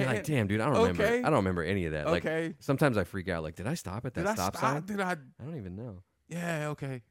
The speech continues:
Speaker 2: Yeah.
Speaker 1: Okay.
Speaker 2: So,
Speaker 1: Um,
Speaker 2: and I think that's kind of, I think I probably just zoned out while I was
Speaker 1: Zoned out.
Speaker 2: driving, and I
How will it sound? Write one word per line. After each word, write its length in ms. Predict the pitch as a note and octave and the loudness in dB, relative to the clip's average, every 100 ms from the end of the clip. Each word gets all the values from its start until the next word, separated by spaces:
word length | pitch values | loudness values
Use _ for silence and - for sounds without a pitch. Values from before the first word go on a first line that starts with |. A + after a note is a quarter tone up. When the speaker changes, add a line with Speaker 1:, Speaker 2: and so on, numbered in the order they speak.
| _ | _
Speaker 2:
Yeah. 180 | - D2+ | -6 -4
Speaker 1:
Okay. 340 | - B2+ A2 A2 | -4 -4 -6 -2
Speaker 2:
So, 220 | - D3 | 6 8
Speaker 1:
Um, 120 | C3 | 8
Speaker 2:
and 100 | D3 | 6
I 60 | E3 | 4
think 220 | D#3+ D3+ | 4 4
that's 160 | A#2+ A2+ | 2 2
kind 140 | A#2+ G2+ | 2 4
of, 80 | |
I 60 | F#2+ | 2
think 160 | A2 A2+ | 2 2
I 40 | F2 | 2
probably 180 | F#2 D#2+ | 2 0
just 120 | D2+ | -2
zoned 220 | D#2+ D#2+ | -2 -2
out 200 | D2+ C2+ | -2 -2
while 40 | C#2+ | -2
I 40 | |
was 60 | G2+ | -2
Speaker 1:
Zoned 140 | G#2 G#2 | -2 0
out. 180 | G2+ G2 | -2 -4
Speaker 2:
driving, 120 | C2+ | -8
and 80 | |
I 40 | C2 | -14